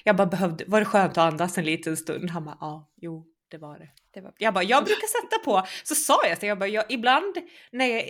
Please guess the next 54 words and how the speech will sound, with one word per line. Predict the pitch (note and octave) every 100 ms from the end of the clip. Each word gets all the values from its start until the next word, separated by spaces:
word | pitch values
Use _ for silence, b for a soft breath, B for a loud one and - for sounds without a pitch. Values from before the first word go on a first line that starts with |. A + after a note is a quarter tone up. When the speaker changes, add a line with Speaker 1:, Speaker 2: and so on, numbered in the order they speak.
| -
Speaker 1:
är | A3+ G#3+
liksom, | G#3 G#3 G3+ G3 G3
ja | A#3
men | B3+
du | C4+
vet, | B3+ B3
ibland | G#3+ C#4+ D#4+ -
så | G#3+
vill | C#4+ C#4
man | A#3+ F#3+
lyssna | F3+ - F#3
på | F3
musik, | F3 F3+ D#3+ G#3 -
men | G3 F#3+
hjärnan | G#3+ G3 E4
är | C4+
för | G#3
trött | - G4 G4+ -
för | F3
att |
lyssna | F3 E3+ F3+
på | E3+
musik, | D3+ - - A3 - - B B -
eller | A#3+ A3+
en | G3+
podd | F3+ E3
eller | E3+ D#3+
vad | D#3
det | D#3
nu |
kan | D3+ E3+
vara | D#3+
för | F#3+
någonting." | - F#3+ F#3+
Speaker 2:
Mm. | F#3 B B B
Speaker 1:
Då | F#3+
har | G#3+
jag | D#4+ F#3+
slagit | F3+ E3 F3+ F#3
på | D#3
så | F3 C3
här | D3+ E3
valljud, | D4 G3 D3 G3 E4 - F#3+ G#3+ - -
och | G3+
så | A#3+
berättade | A3+ D#4+ D#4+ C4+ F#3+
jag | D#3+
det | D#3
för | C#3+
dem. | B2+ E3
De | F3+
Speaker 2:
Fy | E3
Speaker 1:
bara, | D#3+ - - -
Speaker 2:
fan. | F3+